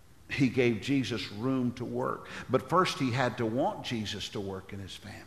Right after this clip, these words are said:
And I think <clears throat> therein lies the question on this Father's Day. Dads, you're here today.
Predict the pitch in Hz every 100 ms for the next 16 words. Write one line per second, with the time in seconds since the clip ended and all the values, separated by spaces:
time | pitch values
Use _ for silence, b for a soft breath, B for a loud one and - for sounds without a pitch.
0 | 87 - - - - b b b b -
1 | 156 208 240 180 175 - - 185 151 165
2 | 196 170 143 143 139 151 - 175 175 -
3 | 170 156 165 180 180 131 147 135 101 -
4 | 95 82 - - - - - - - -
5 | - - - - b b b 127 170 185
6 | 196 131 180 170 143 165 131 113 107 92